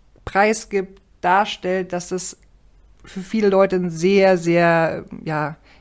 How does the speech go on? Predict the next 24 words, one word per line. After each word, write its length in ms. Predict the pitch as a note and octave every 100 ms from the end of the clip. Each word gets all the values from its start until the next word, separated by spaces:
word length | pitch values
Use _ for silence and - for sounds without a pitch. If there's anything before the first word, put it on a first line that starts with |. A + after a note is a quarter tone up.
| -
wichtiger 420 | A3 - A3+ G3
Punkt 400 | F3+ - B3+ C4+
daran 260 | F3 E3 E3+
zu 100 | F3
sein 280 | E3 E3 F3+
scheint 220 | G3 F#3
und 80 | E3+
auch 120 | F3
so 120 | F#3+
ein 60 | F#3
bisschen 240 | F3+ F3
das 180 | F3 -
Besondere. 840 | F3 D#3+ F#3 A3 G3+ E3+ F3 G3+ G#3+ - - - - - - -
Und, 440 | F3+ F#3 F#3 F#3 -
ähm, 640 | E3+ E3+ E3+ F3 E3+ E3+ E3+
mit 120 | F3
dem 120 | E3+
Antikapitalistischen 1400 | E3+ F#3+ G3 F#3 F#3 - F3+ F3 F3+ F3+ F#3 F#3 F#3 F3+
kann 100 | F3
ich 140 | -
auch 260 | F#3+ C4 G3
sehr 260 | F#3 G3 G#3+
viel 180 | A3+
anfangen. 720 | - G3 A3 A3+ G#3+ A#3 B3+